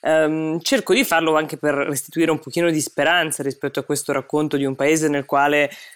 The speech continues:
non si riesce mai a cambiare nulla. Ecco, Alfonso Celotto, si può da individui, da cittadini, fare la propria parte per lottare per un mondo con un po' meno di burocrazia?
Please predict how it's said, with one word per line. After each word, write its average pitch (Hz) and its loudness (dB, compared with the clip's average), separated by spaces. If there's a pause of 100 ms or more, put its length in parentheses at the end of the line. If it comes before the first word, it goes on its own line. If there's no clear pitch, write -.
(100)
non 156 0
si 156 -2
riesce 151 2
mai 139 2
a 135 0
cambiare 139 0
nulla. 120 -4
Ecco, - -4 (180)
Alfonso 196 -2
Celotto, 120 -6
si - -2
può 170 2
da 147 0
individui, 156 0
da 160 2
cittadini, 151 -2 (220)
fare 202 0
la 180 2
propria 160 -4
parte 175 -2
per 143 -2
lottare 160 0 (360)
per 160 2 (520)
un 220 2
mondo 214 2
con 190 0
un 180 -2
po' 185 -2
meno 185 0
di 175 -2
burocrazia? 156 -4